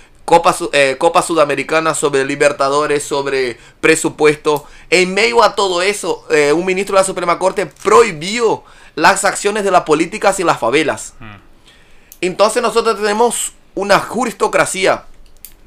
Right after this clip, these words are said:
Speaker 1: ¿O juristocracia?
Speaker 2: Juristocracia, sí.
Speaker 1: Bien, en Brasil, por parte de la Suprema Corte. ¿Y cuál es este problema? Nosotros tenemos, por ejemplo, eh, periodistas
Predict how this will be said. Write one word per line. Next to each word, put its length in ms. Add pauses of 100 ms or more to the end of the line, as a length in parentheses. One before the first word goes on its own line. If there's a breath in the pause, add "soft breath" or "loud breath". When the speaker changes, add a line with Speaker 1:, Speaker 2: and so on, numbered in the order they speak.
(100)
Speaker 1:
¿O 100
juristocracia? 680
Speaker 2:
Juristocracia, 680
sí. 200 (140)
Speaker 1:
Bien, 400 (220 loud breath)
en 180
Brasil, 540 (600 soft breath)
por 240
parte 300
de 20
la 80
Suprema 380
Corte. 340 (140)
¿Y 100
cuál 240
es 300
este 280
problema? 540
Nosotros 460
tenemos, 300
por 140
ejemplo, 460 (560)
eh, 320
periodistas 800